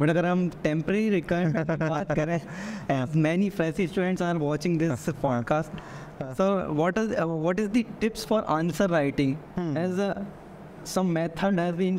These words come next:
Speaker 1: followed in this particular subjects of law,
Speaker 2: हम्म।
Speaker 1: that is I rec। Sir, uh, usually first year students are not aware of it।
Speaker 2: हम्म,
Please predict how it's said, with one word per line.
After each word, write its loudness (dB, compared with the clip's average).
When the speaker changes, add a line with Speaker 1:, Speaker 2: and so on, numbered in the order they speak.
Speaker 1:
followed 2
in 2
this 0
particular 2
subjects 0
of 2
law, 4
Speaker 2:
हम्म। 4
Speaker 1:
that 2
is -6
I 4
rec। 2
Sir, 4
uh, 2
usually 2
first -2
year 0
students 0
are 4
not 2
aware 2
of 0
it। -2
Speaker 2:
हम्म, 4